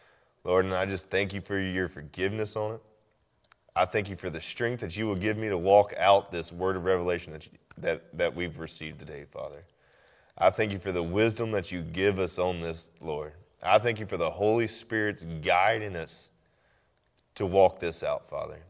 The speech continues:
to show us exactly how to do it in each and every situation. I just thank you for the love that you pour out on us, Lord,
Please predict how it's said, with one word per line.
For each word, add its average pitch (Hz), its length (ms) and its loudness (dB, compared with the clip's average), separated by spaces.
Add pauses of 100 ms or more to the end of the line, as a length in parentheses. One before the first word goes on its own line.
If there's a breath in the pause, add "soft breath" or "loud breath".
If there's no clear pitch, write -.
(180)
to 92 100 -2
show 110 420 6
us 92 380 0 (100)
exactly 87 720 -2 (140)
how 90 240 6
to 87 100 -2
do 87 260 -2
it 76 200 -4
in 80 120 -12 (100)
each 92 340 -10
and 82 160 -12
every 82 240 -4
situation. 76 680 -14 (960 soft breath)
I 87 100 4
just 95 260 0
thank 95 260 -2
you 95 60 -14
for 92 140 -8
the 82 100 -2
love 87 380 4
that 85 180 -6
you 76 60 -14
pour 87 340 -2
out 82 200 4
on 76 160 -6
us, 76 180 -16
Lord, 76 300 -14